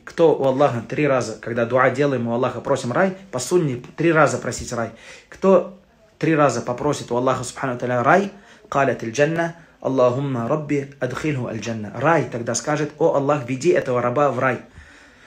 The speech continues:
«Ва ман ста'ада мин ан-нари саляс». И кто три раза у Аллаха попросит убежище, спасения от ада, ад скажет, «Калят нар», скажет огонь,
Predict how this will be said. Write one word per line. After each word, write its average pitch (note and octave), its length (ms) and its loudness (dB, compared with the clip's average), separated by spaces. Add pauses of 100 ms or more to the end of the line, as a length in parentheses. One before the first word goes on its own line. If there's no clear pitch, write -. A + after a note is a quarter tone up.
(180)
«Ва B2+ 100 -2
ман D#3 120 0
ста'ада C#3+ 400 4
мин C3 160 -4
ан-нари C#3 360 0
саляс». D3 360 0
И D3+ 80 -4
кто E3 180 0
три D#3 200 -2
раза E3 260 2
у C#3 40 4
Аллаха D3+ 360 2
попросит C3+ 480 -2
убежище, B2+ 540 -2 (800)
спасения B2+ 520 -2
от B2 280 -6
ада, G#3 340 2 (500)
ад F#3+ 240 0
скажет, C#3 400 -2
«Калят B2+ 440 -2
нар», D#3+ 320 -2
скажет C3 460 -4
огонь, D3+ 360 2